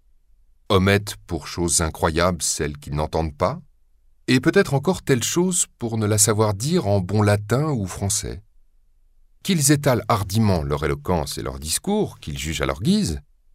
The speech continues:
mais qu'ils nous laissent aussi de quoi juger après eux, et qu'ils n'altèrent ni dispensent par leur raccourcissement et par leur choix rien sur le corps de la matière,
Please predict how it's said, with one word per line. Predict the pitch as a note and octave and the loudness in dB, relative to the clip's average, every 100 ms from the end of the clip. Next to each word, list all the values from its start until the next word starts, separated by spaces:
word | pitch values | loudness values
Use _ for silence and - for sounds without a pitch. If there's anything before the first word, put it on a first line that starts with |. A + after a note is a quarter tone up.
| - - | -20 -4
mais | F#2+ D#2+ | 0 0
qu'ils | C#2+ D2+ | -2 -6
nous | C#2 D#2+ | -2 2
laissent | G2 G2 | 2 2
aussi | C#2 - - E3 | -2 -2 -2 -4
de | G2 | -6
quoi | D#2+ E2 C#2+ | -2 0 0
juger | D#2+ G2 A#2+ B2+ | -2 0 2 0
après | D#2+ - D#3+ | 0 -2 -2
eux, | E3 - _ _ _ _ _ - | -2 -6 _ _ _ _ _ -8
et | F2+ E2+ | -6 -4
qu'ils | - E2 | -2 0
n'altèrent | D#2 D2+ - C3+ E3+ C#3 | 0 0 0 2 4 2
ni | E2 D2+ | -2 -4
dispensent | C#2+ E3+ - - G#2 - - - | -4 0 0 2 0 0 -6 -6
par | B1+ | -8
leur | C2+ C#2 | -6 -6
raccourcissement | D2 E2+ - - - D#2 E2 F2 C2+ | -2 -4 -4 -4 -2 -2 -2 -2 -4
et | - - | -10 -10
par | - D2 | -6 -6
leur | C#2+ C#2+ | -6 -6
choix | - C3+ E3 F3 _ _ _ - | -4 0 0 0 _ _ _ -6
rien | F#2+ A#2+ B2 | 2 2 2
sur | - - C#2 | 0 -4 -6
le | C#2 | -6
corps | C#2+ G#2+ G2 C2+ | -4 0 0 0
de | |
la | C2+ | -4
matière, | C#2 C#2+ C3 E3+ F#3 | -6 -4 -2 -2 -4